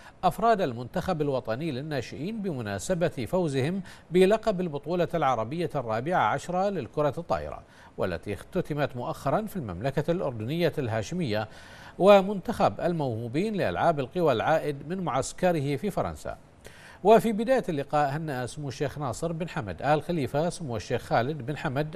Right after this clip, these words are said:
آل خليفة بمناسبة فوز العداء روز جيلمو بالمركز الأول والميدالية الذهبية في سباق الماراثون للسيدات، والذي أقيم ضمن بطولة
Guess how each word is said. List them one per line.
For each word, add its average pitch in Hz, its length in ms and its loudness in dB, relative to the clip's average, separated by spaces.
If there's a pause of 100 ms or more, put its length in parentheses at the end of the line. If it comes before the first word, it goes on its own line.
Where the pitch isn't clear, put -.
آل 175 160 6
خليفة 156 460 -2 (360)
بمناسبة 143 600 2
فوز 143 440 4
العداء 143 600 6
روز 165 300 2
جيلمو 147 460 -4
بالمركز 131 540 -4
الأول 165 520 2 (280)
والميدالية 202 720 4
الذهبية 139 680 -2
في 143 160 -6
سباق 151 480 2
الماراثون 131 640 -4
للسيدات، 107 680 -4 (420)
والذي 196 360 10
أقيم 214 420 0
ضمن 170 280 -2
بطولة 143 380 -2